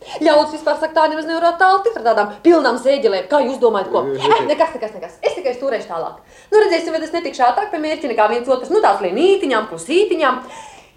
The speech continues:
Speaker 1: Jā, un ja man pie tās stūrēšanas vēl būtu kāds palīgs, vai ziniet, tad gan mēs viņiem varētu rādīt brīnumus.
Speaker 2: Jā.
Speaker 1: Ei, sakiet, kā tad nu īsti būtu, ja mēs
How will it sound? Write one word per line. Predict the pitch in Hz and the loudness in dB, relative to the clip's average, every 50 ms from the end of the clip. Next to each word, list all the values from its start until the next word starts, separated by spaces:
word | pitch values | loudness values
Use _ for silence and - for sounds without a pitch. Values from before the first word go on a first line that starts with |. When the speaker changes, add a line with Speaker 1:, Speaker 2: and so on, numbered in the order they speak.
| _ _ _ _ _ - | _ _ _ _ _ 0
Speaker 1:
Jā, | 233 254 - - - - - _ _ _ _ _ - | 0 0 0 0 -6 -14 -18 _ _ _ _ _ -20
un | 185 175 | -16 -14
ja | 180 214 | -10 -8
man | 214 202 202 | -6 -6 -6
pie | 208 202 196 | -6 -4 -4
tās | 185 185 - - - - | -4 -6 -6 -12 -20 -20
stūrēšanas | - - - 277 262 247 226 180 180 180 - 202 185 165 190 | -8 -2 0 2 2 4 4 2 2 0 -2 -10 -10 -8 -8
vēl | 180 | -8
būtu | 180 - - - | -8 -8 -10 -10
kāds | - 185 185 - | -12 -14 -12 -6
palīgs, | - 294 320 294 254 - - - - - - - - _ _ _ _ _ _ _ _ _ _ _ _ _ _ _ _ _ _ _ _ - | -2 -2 -2 -2 -2 -6 -10 -14 -20 -20 -20 -20 -20 _ _ _ _ _ _ _ _ _ _ _ _ _ _ _ _ _ _ _ _ -8
vai | 175 190 214 | -6 -4 -2
ziniet, | 196 214 214 233 233 | -2 -2 -4 -4 -6
tad | 208 - | -4 0
gan | 214 262 233 | 0 2 2
mēs | 226 220 - | 0 -2 -2
viņiem | 233 226 226 220 220 | -2 -2 -2 0 2
varētu | 220 233 226 - 214 | 2 2 2 2 4
rādīt | 240 240 233 220 220 196 | 4 4 4 2 0 -2
brīnumus. | 190 - 214 240 226 226 214 202 196 196 196 - - - | -4 -4 -4 -2 0 0 -2 -2 -4 -8 -8 -10 -14 -14
Speaker 2:
Jā. | - 196 202 196 - - - | -14 -14 -12 -12 -2 2 2
Speaker 1:
Ei, | 294 294 294 | 2 4 2
sakiet, | 269 294 320 320 - 285 285 - | 0 0 0 0 2 0 2 4
kā | 320 311 294 | 2 2 2
tad | - 240 233 | 2 0 0
nu | 247 254 | 2 0
īsti | 254 262 247 - - | 0 -2 -6 -10 -6
būtu, | 202 220 262 311 302 - | -2 0 0 0 0 2
ja | 269 254 | 2 2
mēs | 240 240 240 | 2 0 0